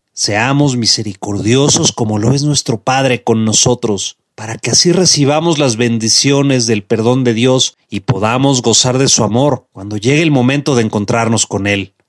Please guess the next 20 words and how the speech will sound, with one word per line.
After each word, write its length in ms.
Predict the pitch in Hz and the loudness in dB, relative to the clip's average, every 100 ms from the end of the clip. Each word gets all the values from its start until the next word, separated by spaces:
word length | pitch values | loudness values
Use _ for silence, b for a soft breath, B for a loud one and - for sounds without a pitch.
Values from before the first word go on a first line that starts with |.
| _ _ _ _ | _ _ _ _
Esto 240 | 131 - | -6 -2
se 180 | 139 113 | -2 0
dice 260 | 113 120 117 | 0 0 -2
fácil, 680 | - 160 147 - 123 117 - | -2 -2 0 2 0 -2 -8
sin 260 | - 104 | -8 -4
embargo, 680 | 104 107 123 135 120 120 107 - | -4 -2 -2 -2 2 0 0 -8
es 180 | 110 113 | -10 -4
difícil 540 | 127 - 156 147 147 | -4 0 2 2 0
para 380 | 123 123 117 117 | -2 -2 -2 0
los 120 | 120 120 | 0 0
seres 340 | 165 160 - | 2 2 2
humanos 480 | 135 143 156 151 127 | 2 2 2 0 2
lograr 340 | 127 127 139 | 2 2 2
esto 420 | 139 156 - 131 | 2 2 0 -4
que 120 | - 113 | -4 -6
para 240 | 117 113 | -2 -2
el 80 | 113 | 0
Señor 480 | - 113 139 139 135 - | -2 0 0 0 -4 -6
es 180 | 123 | -4
natural 640 | 127 123 - 110 107 98 | -2 -2 -2 0 0 -2